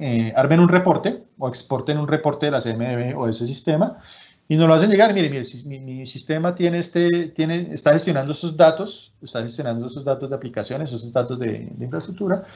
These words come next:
y nosotros decimos, "Sí, se adecua, se adecua, incluso se, se adecua o se adapta, se adecua a lo que nosotros, digamos, estamos, estamos socializando el tema de catálogos de sistemas o catálogos de infraestructura".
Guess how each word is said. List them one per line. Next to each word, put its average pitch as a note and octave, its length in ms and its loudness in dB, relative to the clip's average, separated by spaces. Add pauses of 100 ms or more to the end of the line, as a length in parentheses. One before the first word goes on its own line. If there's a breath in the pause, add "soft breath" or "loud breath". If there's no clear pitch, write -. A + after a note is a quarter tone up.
(360 loud breath)
y C#3+ 60 -8
nosotros B2 320 -2
decimos, C3+ 320 0
"Sí, D4+ 160 6
se D3+ 80 6
adecua, B2+ 480 2
se C3+ 100 -8
adecua, B2+ 680 -2
incluso C#3 400 -8
se, A#2+ 360 -6
se - 120 -8
adecua B2 500 -4
o D3+ 60 -4
se C#3 120 -6
adapta, A#2+ 600 -4
se A#2 80 -12
adecua A#2 260 -6
a C3 40 -4
lo B2+ 120 -8
que A2+ 120 -2
nosotros, A2+ 640 -8 (400 soft breath)
digamos, A#2 260 -2
estamos, A2 420 -2
estamos A2 600 -4
socializando A2+ 500 -2
el A2 80 -2
tema G2 180 -4
de F#2+ 60 -8
catálogos G2+ 480 -6
de G#2+ 60 -2
sistemas G#2 360 -4
o - 80 -10
catálogos F#2 300 -4
de G2 40 -4
infraestructura". G2+ 580 -8